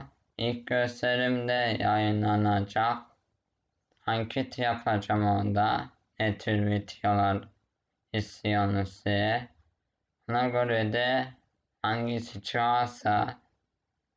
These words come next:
onu yapacağım arkadaşlar. Çekeceğim sizler için. Yani mutlaka atılın ankete.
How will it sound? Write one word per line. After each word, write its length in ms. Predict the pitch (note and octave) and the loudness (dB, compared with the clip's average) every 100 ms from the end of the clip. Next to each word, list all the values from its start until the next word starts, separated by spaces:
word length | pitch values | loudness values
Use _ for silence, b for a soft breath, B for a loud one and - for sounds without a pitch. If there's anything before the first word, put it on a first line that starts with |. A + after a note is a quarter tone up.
| _ | _
onu 460 | A2+ A2+ B2 C3 - _ _ - | -4 0 0 0 -4 _ _ -2
yapacağım 640 | A2+ G#2+ A2 G#2+ A2 G#2+ | -2 0 -2 0 2 2
arkadaşlar. 840 | G2+ G2+ G2 G2 F#2+ - G2+ G2 | 2 2 2 0 -2 0 2 2
Çekeceğim 760 | F#2+ - A2 G#2 G2+ - G2 F#2+ | -2 -4 -2 0 0 -2 -4 -4
sizler 480 | G2+ - - - G#2+ | -10 -18 -18 -6 -4
için. 420 | G#2 F#2 - G#2 _ _ _ _ _ _ _ _ _ _ _ _ _ _ _ _ _ - | -4 -6 -8 -10 _ _ _ _ _ _ _ _ _ _ _ _ _ _ _ _ _ -2
Yani 280 | G#2+ G#2+ G#2+ | 0 2 2
mutlaka 800 | A2+ C3 - B2+ B2+ B2+ B2+ | 2 -2 0 0 2 2 2
atılın 480 | B2+ B2+ B2+ B2+ B2 | 0 -2 -2 0 0
ankete. 960 | A#2 A#2 G#2+ - G#2+ G#2 G#2+ A#2+ B2+ | 0 0 -2 -2 0 2 2 0 -2